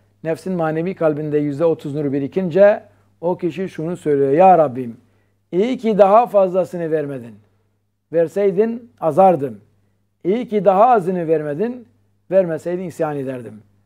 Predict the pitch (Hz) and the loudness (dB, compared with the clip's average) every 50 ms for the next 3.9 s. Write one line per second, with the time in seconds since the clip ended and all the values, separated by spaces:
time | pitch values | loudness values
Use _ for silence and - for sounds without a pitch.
0 | _ _ _ _ 165 175 190 202 196 196 196 180 165 214 233 226 220 202 196 196 | _ _ _ _ -4 -2 0 -2 -2 -2 -4 2 2 4 6 6 4 4 4 2
1 | 233 254 226 202 190 185 208 226 247 240 - _ _ _ _ _ _ _ _ 175 | 0 0 2 4 4 6 6 4 4 2 -8 _ _ _ _ _ _ _ _ -4
2 | 180 180 170 175 180 175 165 190 202 190 175 156 180 180 170 175 170 165 156 156 | -4 -4 -4 -6 -8 -8 -8 -8 -6 -6 -4 -2 -2 0 0 0 0 -2 -2 -10
3 | _ 160 165 160 165 160 151 - 160 156 147 139 - 160 156 147 151 | _ -6 -6 -4 -4 -6 -6 -2 -2 -2 -2 -2 -2 -2 -2 -2 -4